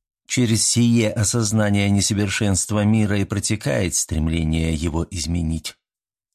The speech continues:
«А если человек не столь нравственен? Вы не думали, что он может воспринять это как знак того, что ничего изменить нельзя, что нужно жить и выживать в несовершенном мире,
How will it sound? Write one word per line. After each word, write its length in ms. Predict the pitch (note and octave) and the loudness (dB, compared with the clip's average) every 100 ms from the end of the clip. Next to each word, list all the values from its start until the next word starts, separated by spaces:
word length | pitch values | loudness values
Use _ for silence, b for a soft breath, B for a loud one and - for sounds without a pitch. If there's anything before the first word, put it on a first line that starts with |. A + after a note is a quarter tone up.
| _ _ | _ _
«А 120 | D#3 | -4
если 340 | E3+ F3+ E3+ E3 | -2 0 0 0
человек 500 | - F3 E3+ E3+ - | 2 2 2 2 0
не 100 | E3 | 0
столь 320 | - F3 E3 | 0 0 0
нравственен? 840 | E3+ F3 A2 - D#2+ D#2+ C#2+ A#1+ - _ _ _ | 0 0 -2 -4 -4 -2 -4 -8 -16 _ _ _
Вы 200 | C#3+ D3+ | -2 0
не 140 | E3+ F3 | 0 0
думали, 380 | G#3 F3 C#3 A2+ | 0 2 2 0
что 200 | - B2+ | 0 0
он 140 | B2+ | 2
может 320 | C3 A#2 A2+ | 2 2 0
воспринять 560 | B2 A#2+ B2+ B2+ B2 A2 | -2 -2 0 0 2 0
это 160 | A2+ A2+ | -4 -2
как 240 | B2 G2+ | -2 -2
знак 280 | A2 A#2 - | -2 -2 -2
того, 360 | B2+ C#3+ D3+ | -2 0 0
что 180 | F#2+ A2 | 0 0
ничего 480 | G#2 A2 C3+ C#3 D3 | 0 0 0 0 0
изменить 500 | A2+ C3+ D3 D3 - | 0 0 2 2 2
нельзя, 540 | C#3 D3 C#3 - D2+ - | 0 0 0 -2 -4 -8
что 280 | - D#2+ F2 | -4 -2 0
нужно 340 | G#2 F#2 A2 | 0 0 0
жить 240 | F2 B2 | 0 0
и 40 | A#2 | 0
выживать 500 | A2 G2 A#2+ B2+ - | 0 0 2 0 0
в 60 | |
несовершенном 760 | G#2+ A2+ A2+ A#2+ - C3 B2 B2+ | 0 0 0 -2 0 0 2 2
мире, 400 | C#3 E3+ D3+ C3 | 2 2 2 0